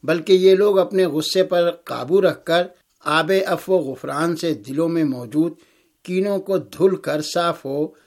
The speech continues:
شفاف کر دیتے ہیں اور خاطی و گنہگار افراد کو معاف کر دیتے ہیں۔ روایت میں بھی آیا ہے کہ اپنے دوست کو غصے کے وقت پہچانو اور دیکھو کہ کیا وہ اپنے نفس پر کنٹرول کر پاتا ہے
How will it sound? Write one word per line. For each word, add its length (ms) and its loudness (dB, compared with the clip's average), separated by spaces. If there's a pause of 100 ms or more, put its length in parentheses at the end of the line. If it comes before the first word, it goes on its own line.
(100)
شفاف 640 -2
کر 160 -10
دیتے 380 -4
ہیں 220 -2 (400)
اور 120 0
خاطی 460 0
و 160 6
گنہگار 580 2
افراد 400 -2 (120)
کو 360 -4 (280)
معاف 380 -2
کر 160 -8
دیتے 360 -10
ہیں۔ 280 -4 (340)
روایت 500 4
میں 160 2
بھی 200 4
آیا 360 2
ہے 80 6
کہ 140 -4
اپنے 280 0
دوست 380 -4
کو 120 -6
غصے 480 -4
کے 160 -4
وقت 260 -4
پہچانو 540 -2 (420)
اور 160 -2
دیکھو 440 0
کہ 160 -4
کیا 280 2
وہ 140 0
اپنے 300 0
نفس 380 -4
پر 220 -2 (500)
کنٹرول 560 2
کر 220 -6
پاتا 500 -2
ہے 160 0